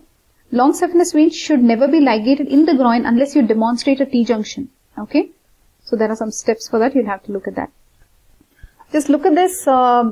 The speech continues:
you will do, this is a ligation with stripping operation, okay? Okay, now what you see, uh, the next one they're talking about subfacial ligation of cocket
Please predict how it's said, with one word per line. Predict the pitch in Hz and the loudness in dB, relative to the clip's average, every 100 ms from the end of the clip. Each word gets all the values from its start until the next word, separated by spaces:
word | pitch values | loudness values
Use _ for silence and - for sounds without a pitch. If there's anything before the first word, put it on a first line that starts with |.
| - | -4
you | 226 262 | 0 2
will | 262 | 2
do, | 349 - | 2 0
this | 247 320 | 0 0
is | |
a | 339 | 0
ligation | 262 226 285 320 381 | 2 0 -2 0 2
with | 330 349 | 2 0
stripping | - 254 294 294 | -8 -4 0 2
operation, | 220 208 220 214 - 196 208 | 2 -2 -2 -2 -4 -12 -12
okay? | - 349 427 _ _ _ _ _ _ _ - - _ - | -4 -4 -4 _ _ _ _ _ _ _ -20 -20 _ -2
Okay, | 311 311 262 - | -2 0 -4 0
now | 254 277 311 | 0 2 2
what | 302 277 285 | 2 2 2
you | 302 | 0
see, | 294 285 277 277 - | 0 0 4 2 2
uh, | 226 226 226 226 226 _ _ _ _ _ _ _ _ _ _ _ - | 0 2 2 0 -2 _ _ _ _ _ _ _ _ _ _ _ -2
the | 247 | 0
next | 247 - - | 0 -4 0
one | 339 277 | 2 2
they're | 254 | 2
talking | 233 277 262 | 0 2 2
about | 294 | 0
subfacial | 311 - 233 - 311 320 - 359 311 | -2 -6 -6 -4 0 0 0 2 2
ligation | 220 220 262 269 285 | 2 0 -2 0 0
of | 285 | 0
cocket | 240 226 _ _ _ - 311 311 | -2 -2 _ _ _ -6 -4 -4